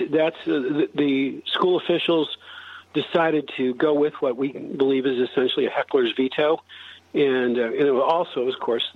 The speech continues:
you know, the, the policy the school district wanted to adopt. And so we sued because we think that this,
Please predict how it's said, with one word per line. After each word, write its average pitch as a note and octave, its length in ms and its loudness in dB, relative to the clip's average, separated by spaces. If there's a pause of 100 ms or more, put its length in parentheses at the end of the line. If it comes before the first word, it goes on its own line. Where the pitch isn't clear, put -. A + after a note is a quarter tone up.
you B2+ 80 2
know, G#2 120 0
the, A2+ 120 -8
the B2+ 140 -2
policy B2+ 480 0
the A#2 120 0
school - 200 0
district A#2 380 -4
wanted A2+ 320 0 (100)
to A2+ 240 0 (320)
adopt. B2 460 0
And A#2+ 360 0 (280)
so D#3+ 160 2
we F3 180 2 (100)
sued E3 500 0
because D3+ 340 0
we F3 120 0
think E3 220 0
that D3 180 -4
this, D3 180 0